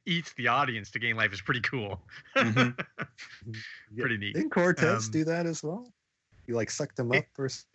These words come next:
Speaker 3: something?
Speaker 1: it might be a common, uh, boss
Speaker 2: I think
Speaker 1: thing.
Speaker 2: Lord,
Speaker 1: I don't know.
Speaker 2: Lord Clump, Lord Clump might, because he's got that machine that sucks, was sucking people up, I think, to give
Speaker 3: Oh,
Speaker 2: back
Speaker 3: yeah.
Speaker 2: more life.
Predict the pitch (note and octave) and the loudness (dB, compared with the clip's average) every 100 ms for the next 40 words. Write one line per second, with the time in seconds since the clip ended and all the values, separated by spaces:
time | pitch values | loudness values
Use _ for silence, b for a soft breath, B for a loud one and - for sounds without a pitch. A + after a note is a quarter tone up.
0 | - - D3 D#3+ D#3+ - _ _ - C4 | -20 -12 -10 -10 -12 -14 _ _ -6 2
1 | F#4 G4 D4 - - A2 A#2 G2+ F#2+ F#2 | 2 4 2 2 0 0 0 -2 -2 -2
2 | F2+ F2+ F#2+ E3+ F#3+ G3+ G#2+ F#3 G3+ G#3 | -4 0 2 2 2 2 4 4 2 0
3 | C#3 D#3 D#3 - C3 C3+ - A#2+ C#3+ C#3+ | 2 0 -2 -2 0 0 -2 0 0 0
4 | C3+ B2+ G#2+ G#2 - A2 - G#2 A#2 G#2+ | -2 0 0 0 -4 -8 -4 -2 0 2
5 | F#2 F2 - A#2+ G2 D#2 D2+ - _ D#2 | 0 2 2 2 0 0 -6 -10 _ -4
6 | D2 - G2 - - G#2 - G2 - F2 | 0 2 0 -2 -4 -2 0 -2 -2 -4
7 | F#2+ D#2 D#2+ D#2 D#2 D#2 D2+ C2+ - - | -4 -2 0 0 0 0 0 -2 -8 -10
8 | - G#2 C3 B2 F#2 E2+ D#2+ E2+ F2 E2 | -8 -2 -2 0 0 0 -2 2 4 4
9 | E2 E2 E2 D#2+ D#2+ D2+ | 2 0 0 0 0 0